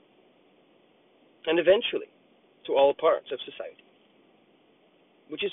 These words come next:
what we refer to as the land of tranquility. Our current society, filled with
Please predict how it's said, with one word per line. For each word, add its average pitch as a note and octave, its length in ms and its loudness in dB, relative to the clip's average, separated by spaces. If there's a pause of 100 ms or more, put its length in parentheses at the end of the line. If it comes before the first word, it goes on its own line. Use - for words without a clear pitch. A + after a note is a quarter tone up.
what A3+ 220 -2
we C4+ 120 -6
refer G3 320 -2 (100)
to B2+ 320 -4 (640)
as B2+ 120 -8
the C3 80 -4
land D3 420 -2
of C3+ 100 -6 (220)
tranquility. - 800 -12 (2250)
Our B2 200 0 (140)
current C#3+ 280 -2
society, C3 480 -8 (920)
filled D3+ 200 0
with D3 100 -10